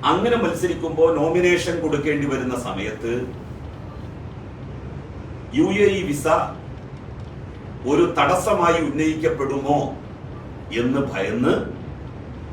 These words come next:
അദ്ദേഹം അത് കുറച്ച് നാളത്തേക്ക് വേണ്ടെന്ന് വെക്കുകയാണ്. എന്നിട്ട് ഇരുപത്തിയൊൻപത് മൂന്ന് രണ്ടായിരത്തി ഇരുപത്തിരണ്ട് മുതൽ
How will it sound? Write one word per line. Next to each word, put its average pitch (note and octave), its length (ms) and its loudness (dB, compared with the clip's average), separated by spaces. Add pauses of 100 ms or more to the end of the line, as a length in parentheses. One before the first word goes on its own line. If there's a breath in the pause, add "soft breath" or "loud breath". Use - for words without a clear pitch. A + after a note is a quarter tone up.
അദ്ദേഹം C3+ 560 2 (840)
അത് - 460 4 (1200)
കുറച്ച് G#3 360 4
നാളത്തേക്ക് D3+ 500 4
വേണ്ടെന്ന് A#2 400 2
വെക്കുകയാണ്. D#2+ 600 -8 (2250)
എന്നിട്ട് - 560 2 (540)
ഇരുപത്തിയൊൻപത് G3 1300 4
മൂന്ന് E3+ 400 4
രണ്ടായിരത്തി C#3 640 4
ഇരുപത്തിരണ്ട് A#2+ 680 -2
മുതൽ G2+ 300 -6